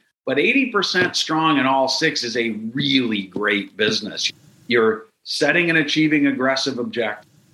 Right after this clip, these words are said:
You're, um, solving your issues as they arise. Your customers are happy. Your employees are happy. You feel decent about your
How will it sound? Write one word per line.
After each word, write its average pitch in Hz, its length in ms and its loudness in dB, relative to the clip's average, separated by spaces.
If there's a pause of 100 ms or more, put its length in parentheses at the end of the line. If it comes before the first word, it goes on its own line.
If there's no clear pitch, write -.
(160)
You're, 110 560 0 (460)
um, 107 140 -6
solving 160 500 2
your 147 180 4
issues 131 400 0
as 113 220 -2
they 117 180 0
arise. 104 600 -2
Your 101 80 -6
customers 139 600 0
are 104 120 0
happy. 101 320 -2
Your 107 220 -4
employees 143 640 0
are 113 120 2
happy. 110 640 0 (220)
You 120 120 -6
feel 131 380 -2
decent 156 520 0
about 131 460 0
your 113 400 2